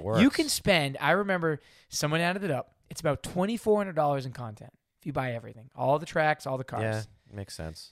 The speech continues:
Speaker 1: So you buy all that,
Speaker 2: Yeah.
Speaker 1: but you don't wanna spend a hundred bucks a year anymore. You lose the rights and privileges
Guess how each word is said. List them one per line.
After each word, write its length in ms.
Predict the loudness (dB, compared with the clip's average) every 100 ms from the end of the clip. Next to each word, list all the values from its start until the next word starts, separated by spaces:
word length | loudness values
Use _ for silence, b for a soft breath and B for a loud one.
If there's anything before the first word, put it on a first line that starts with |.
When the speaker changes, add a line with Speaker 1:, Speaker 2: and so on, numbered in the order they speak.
| _
Speaker 1:
So 160 | -2
you 220 | 2 2 6
buy 260 | 6 6
all 160 | 4 2
that, 240 | -4 -12 -16 -14
Speaker 2:
Yeah. 140 | -10 -8
Speaker 1:
but 80 | -2
you 80 | 4
don't 120 | 6
wanna 140 | 6
spend 240 | 6 2 0
a 40 |
hundred 160 | 0 0
bucks 240 | -2 -2
a 20 |
year 60 | -4
anymore. 360 | -4 -6 -6 -10 _ _
You 300 | -2 2 2
lose 680 | 6 12 12 12 8 -2 -10 -16 _ _ _ _ _ _ _ _
the 100 | -4
rights 440 | 2 2 2 -4 -10 _ _
and 100 | -8
privileges 520 | -2 0 2 0 -2